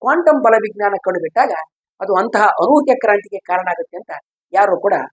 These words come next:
ಭಾವಿಸಿರಲಿಲ್ಲ. ಇಂತಹ ಕ್ರಾಂತಿಕಾರಿ ಕ್ವಾಂಟಮ್ ಬಲ ವಿಜ್ಞಾನದ ಶಾಖೆ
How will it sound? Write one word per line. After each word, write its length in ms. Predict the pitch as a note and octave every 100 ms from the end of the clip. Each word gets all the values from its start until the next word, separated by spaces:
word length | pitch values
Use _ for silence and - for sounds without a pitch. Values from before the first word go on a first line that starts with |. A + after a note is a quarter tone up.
| _ F#3+
ಭಾವಿಸಿರಲಿಲ್ಲ. 480 | F#3 D#3+ D3 - _ _ _ _ -
ಇಂತಹ 300 | F#3+ F#3+ F#3+
ಕ್ರಾಂತಿಕಾರಿ 640 | A3 F3+ B3 C4+ A#3+ G3+
ಕ್ವಾಂಟಮ್ 420 | F#3 F#3 A#3 A3+ F3+
ಬಲ 80 | F#3
ವಿಜ್ಞಾನದ 480 | F3 E3+ D#3+ E3+ F3 D3+
ಶಾಖೆ 380 | F3 A3 F3